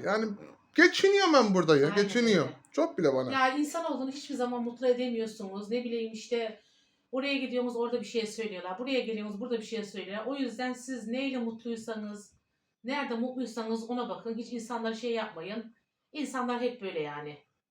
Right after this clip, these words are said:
Speaker 1: Hani ben
Speaker 2: Hiçbir şekilde mutlu
Speaker 1: bu
Speaker 2: olmazlar.
Speaker 1: klişe laf, laflar yok böyle mi, böyle mi? Ya bu arası vatanım. İzin yapara gelirim bitti. Ama
Speaker 2: Aynen
Speaker 1: düzenim
Speaker 2: öyle.
Speaker 1: benim burada. Yani,
Speaker 2: Evet.
Speaker 1: yani yalan mı söyleyeyim?
Speaker 2: Ne demişler? Doğ-,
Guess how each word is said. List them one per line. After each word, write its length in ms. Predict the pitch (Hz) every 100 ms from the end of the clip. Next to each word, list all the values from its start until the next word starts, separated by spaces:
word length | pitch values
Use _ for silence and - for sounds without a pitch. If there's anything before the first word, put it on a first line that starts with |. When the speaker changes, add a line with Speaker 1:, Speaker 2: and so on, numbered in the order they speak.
| -
Speaker 1:
Hani 220 | 180 151
ben 80 | 147
Speaker 2:
Hiçbir 200 | 139 -
şekilde 280 | 247 233 240
mutlu 240 | 226 - 220
Speaker 1:
bu 40 |
Speaker 2:
olmazlar. 440 | 190 175 180 156
Speaker 1:
klişe 380 | 202 196 - 202
laf, 380 | 185 165 - -
laflar 360 | 170 147 175 160
yok 220 | 160 156
böyle 220 | 180 170
mi, 140 | 156 151
böyle 280 | 160 156 156
mi? 260 | 151 143 - _ _ -
Ya 100 | -
bu 100 | 135
arası 280 | 170 143 170
vatanım. 480 | 151 156 139 131 -
İzin 240 | 165 175
yapara 300 | 160 147 151
gelirim 440 | 143 143 139 139 131
bitti. 120 | 127 -
Ama 80 |
Speaker 2:
Aynen 180 | 143 165
Speaker 1:
düzenim 240 | 139 147 165
Speaker 2:
öyle. 60 | 151
Speaker 1:
benim 200 | 156 127
burada. 300 | 135 131 117
Yani, 260 | 147 151 123
Speaker 2:
Evet. 220 | 90 - - _ -
Speaker 1:
yani 360 | 143 147 151
yalan 240 | 131 156 175
mı 80 | 147
söyleyeyim? 400 | 131 107 104 233
Speaker 2:
Ne 160 | 277
demişler? 680 | 254 226 220 247 254 269 208
Doğ-, 260 | 240 240